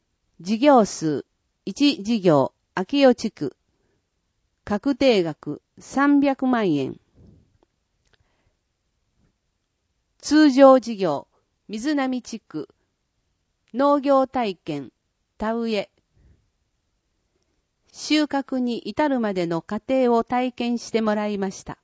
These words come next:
食の大切さを学びつつ、地域内交流ができました。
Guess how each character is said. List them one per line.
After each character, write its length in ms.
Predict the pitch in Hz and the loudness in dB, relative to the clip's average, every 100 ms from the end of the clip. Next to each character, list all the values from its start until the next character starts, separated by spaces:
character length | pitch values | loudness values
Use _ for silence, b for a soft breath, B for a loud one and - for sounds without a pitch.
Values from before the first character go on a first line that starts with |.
| _ _ _ _ _ _ | _ _ _ _ _ _
食 380 | - 247 285 285 | 2 4 4 2
の 180 | 277 | 2
大 320 | - 262 285 285 | 0 -4 -2 -2
切 260 | 294 294 | -4 -6
さ 220 | - 214 | -4 0
を 60 | 175 | 0
学 280 | 180 202 220 | 0 -2 -4
び 140 | 214 | -6
つ 160 | - 196 | -8 -14
つ、 320 | - 156 - _ _ _ _ _ _ _ | -8 -10 -10 _ _ _ _ _ _ _
地 240 | - 269 | -2 -2
域 200 | 247 262 | -2 -2
内 260 | 254 240 233 | 0 0 -4
交 240 | - 226 202 | 0 0 2
流 160 | 180 | 0
が 140 | 170 165 | -2 -4
で 100 | 170 | -6
き 160 | - | -4
ま 140 | 220 196 | -4 -4
し 140 | - | -8
た。 180 | - | -18